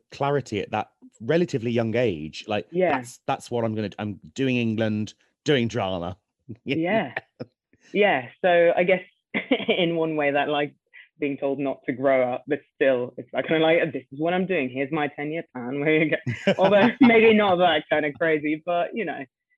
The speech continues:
Speaker 2: it was just, it just made sense. I think it's more that, like, "Oh yeah, that makes sense," rather than,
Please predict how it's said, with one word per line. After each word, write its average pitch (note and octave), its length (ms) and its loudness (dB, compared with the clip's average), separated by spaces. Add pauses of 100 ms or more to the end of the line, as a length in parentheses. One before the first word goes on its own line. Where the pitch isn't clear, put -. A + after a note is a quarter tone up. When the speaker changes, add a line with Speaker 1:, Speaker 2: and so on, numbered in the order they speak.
(140)
Speaker 2:
it F#3+ 80 -6
was G#3 100 -6 (160)
just, G#3 200 2
it F#3 140 2
just F#3+ 200 0
made F3 220 2 (140)
sense. C3+ 240 -4 (220)
I C3+ 80 -4
think C3+ 260 -6
it's C3+ 200 -4
more C3+ 180 -4
that, C3+ 300 -6
like, C3 320 -8
"Oh C4 60 -4
yeah, C4 200 -4 (220)
that D#3+ 120 -4
makes A2+ 280 -10
sense," G#2+ 180 -18 (100)
rather C3+ 300 0
than, C3+ 160 -2